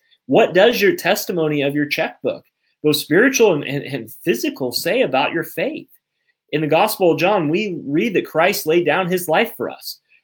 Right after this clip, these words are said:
And following his example, these Greek Christians in, in Corinth were laying down their lives for the, their Jewish brothers whom they had never met physically.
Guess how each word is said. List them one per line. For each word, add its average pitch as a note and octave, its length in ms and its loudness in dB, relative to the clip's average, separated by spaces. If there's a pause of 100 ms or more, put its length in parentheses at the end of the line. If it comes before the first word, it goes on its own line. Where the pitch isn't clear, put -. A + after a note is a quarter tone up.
And C3+ 200 0
following F#3+ 460 6
his F3+ 160 2
example, D#3+ 580 0
these C#3+ 240 0
Greek C#3+ 320 0
Christians D3 560 -2
in, C3 220 -4 (220)
in C3 160 -4
Corinth D#3+ 500 0 (320)
were C#3 160 4
laying E3 320 4
down E3+ 240 2
their F#3+ 240 2
lives E3+ 560 2
for C#3 160 0
the, C3+ 220 -2
their C3+ 160 0
Jewish C#3 400 0
brothers F3 400 2
whom D#3 160 -4
they F3 160 0
had F3+ 120 -2
never F3+ 220 -2
met F3 240 -4
physically. A#3 500 -6